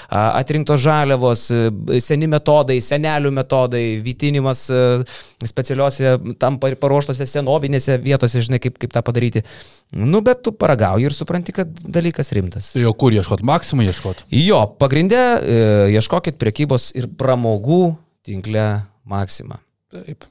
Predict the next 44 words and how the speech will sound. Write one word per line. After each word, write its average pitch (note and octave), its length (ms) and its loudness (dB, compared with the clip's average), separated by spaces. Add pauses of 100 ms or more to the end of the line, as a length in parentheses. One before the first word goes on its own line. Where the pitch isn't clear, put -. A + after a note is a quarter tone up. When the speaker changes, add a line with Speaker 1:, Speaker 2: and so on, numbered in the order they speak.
Speaker 1:
Mes A#2+ 180 -2
čia A#2 140 -8
nesigauna, G#2+ 420 -6
kad F#3 80 -12
čia - 140 -10
ir C#3 80 -10
Maxima C3 340 -10
Speaker 2:
Man C3+ 80 -2
atrodo, C#3+ 160 2
Speaker 1:
toliau A2 80 -4
Speaker 2:
dvigubai B2+ 320 2
čia A#2 140 -4
Speaker 1:
reklamuoja. G#2 100 -2
Speaker 2:
gaunasi, G2+ 320 -6
ne? A2+ 60 -4 (100)
Speaker 1:
Kažkokia - 320 -10
nesąmonė G#2+ 480 -8
iš - 140 -14
tikrųjų. - 260 -16 (280)
Speaker 2:
Bet - 200 -14
ar B2+ 80 -10
Maximai G#2+ 380 -8
reikia G#2 180 -8
reklamos? G2 440 -12 (1300)
Speaker 1:
Manau, G2 340 -2
kad, A#2 180 -6
žinok, A2 320 -6
pavyzdžiui, G#2+ 240 0
Ringauduose G2+ 560 -2
tai G#2 160 -4
reikia, C3 320 -4
nes G2 160 -10
dabar, G2+ 240 -6
tarkim, G#2 320 -4
Ringauduose F#2+ 540 -4
ant G#2 180 -8
vieno A#2+ 380 -2
žiedo G2+ 340 -2
yra G2 300 -4
Lidl, D#3 480 -2
Rimi, G#2+ 500 -2
Maxima C3+ 800 -8 (240)
ir C3+ 320 -4
dar B2+ 480 -4